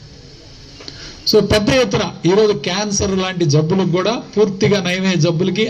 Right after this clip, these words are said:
హండ్రెడ్ పర్సెంట్ ప్రభుత్వం తరపు నుంచి మీకు పూర్తిగా నయమయ్యే వరకు కూడా ఖర్చులు ప-, క్యాన్సర్ వైద్యం ఈరోజు చేయించుకోవడం అంటే సామాన్యమైన విషయం కాదు. చిన్న చిన్న కుటుంబాలు చితికిపోతా ఉన్నాయి, వాళ్ళందరికీ ఈరోజు ఒక వరం. అట్లానే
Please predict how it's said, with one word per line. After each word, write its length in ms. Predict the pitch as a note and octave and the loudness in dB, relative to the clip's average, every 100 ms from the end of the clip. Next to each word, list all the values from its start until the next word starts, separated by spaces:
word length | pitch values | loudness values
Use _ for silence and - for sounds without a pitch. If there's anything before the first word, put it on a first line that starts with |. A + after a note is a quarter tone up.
| C#3+ | 0
హండ్రెడ్ 340 | F3+ G3 F3+ | 0 0 0
పర్సెంట్ 340 | E3+ C#3 F3+ D#3 | 0 0 0 0
ప్రభుత్వం 420 | D#3+ D#3+ D#3 E3 D3+ | 2 2 2 2 4
తరపు 180 | D3+ D3 | 4 4
నుంచి 300 | D3 C#3+ A3+ C4 - - - - | 4 4 0 -2 -10 -18 -20 0
మీకు 180 | D3+ D3+ C#3+ | 4 4 4
పూర్తిగా 460 | F3 F3+ F3+ E3+ D3+ D3 - - | 2 2 2 2 0 -4 -8 -2
నయమయ్యే 440 | C3+ D#3+ F3 E3 D#3+ | 2 2 2 2 2
వరకు 300 | D#3 D3+ D3+ | 2 2 0
కూడా 180 | D#3+ G3 D#3 | 0 0 -2
ఖర్చులు 280 | C#3 - C#3 | -2 0 0
ప-, 140 | A#2 - | 0 0
క్యాన్సర్ 400 | D3+ - F3 D#3+ D3+ - - - | 0 2 2 4 2 0 -10 0
వైద్యం 320 | C3+ D3 D3 D#3 | 4 4 4 4
ఈరోజు 280 | C#3+ D3+ D3 | 4 4 2
చేయించుకోవడం 480 | D3+ D3+ - D3 C#3 | 0 0 2 2 4
అంటే 160 | C#3 D3 | 2 2
సామాన్యమైన 540 | - C3 C#3 A#2+ G#2+ | 2 2 2 0 -2
విషయం 280 | G2 - - | -6 -6 -8
కాదు. 180 | - - - - - - - - - - | -12 -16 -20 -20 -20 -20 -20 -20 -14 -4
చిన్న 140 | D#3 | 0
చిన్న 220 | D#3+ E3+ D#3+ D3 | 2 2 2 4
కుటుంబాలు 360 | D3 D#3 D3+ | 4 4 4
చితికిపోతా 580 | C#3+ - G3 E3 C#3 A#2 | 2 0 0 2 2 0
ఉన్నాయి, 280 | G2 - - - - - - - | -4 -6 -12 -14 -20 -20 -10 0
వాళ్ళందరికీ 500 | C#3 F3+ G3 G3+ E3+ | 2 4 2 2 4
ఈరోజు 280 | D3+ D3+ C3 | 4 4 2
ఒక 120 | A2+ | 0
వరం. 200 | A2+ A#2+ - - - - - - - - - - - - - - - - - | -2 -2 -4 -8 -12 -20 -20 -20 -20 -20 -20 -20 -20 -20 -18 -14 -12 -4 0
అట్లానే 440 | D#3+ F#3 F3+ D#3 | 2 2 0 -2